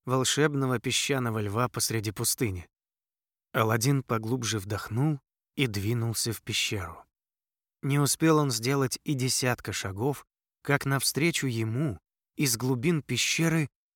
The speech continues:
взметнулся порыв холодного ветра. А вместе с ним донесся голос,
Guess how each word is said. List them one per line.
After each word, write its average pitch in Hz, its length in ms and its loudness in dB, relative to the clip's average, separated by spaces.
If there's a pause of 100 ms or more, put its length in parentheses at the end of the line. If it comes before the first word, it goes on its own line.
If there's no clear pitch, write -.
взметнулся 131 840 0
порыв 127 400 2
холодного 120 640 0
ветра. 110 520 -4 (720)
А 123 120 6
вместе 110 500 0
с - 140 2
ним 117 280 0
донесся 110 560 0
голос, 110 580 0